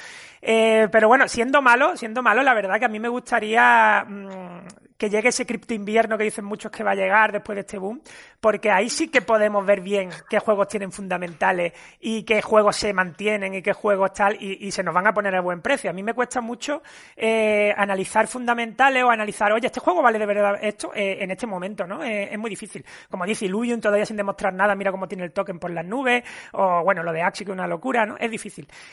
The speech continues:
Eh, yo ya comento también el Star Atlas, que lo poco que he visto me, me gusta bastante, que está en Solana y parece es un juego de mundo abierto espacial,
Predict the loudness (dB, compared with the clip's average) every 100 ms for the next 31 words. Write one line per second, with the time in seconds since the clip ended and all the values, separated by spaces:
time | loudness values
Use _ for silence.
0 | -4 0 4 4 4 4 4 4 2 4
1 | 4 4 4 4 0 0 4 6 4 4
2 | 6 6 6 4 2 -2 0 0 0 -2
3 | -4 -8 -12 -6 -2 0 0 0 -4 -6
4 | -6 -4 -2 -4 -4 -2 -2 -2 -6 -6
5 | -8 -10 -6 2 2 2 -6 -6 -4 -2
6 | -2 -8 -12 -14 -16 -16 -18 -20 -8 0
7 | 0 0 -2 -2 0 -2 -2 -2 0 0
8 | -2 -4 -10 -2 0 0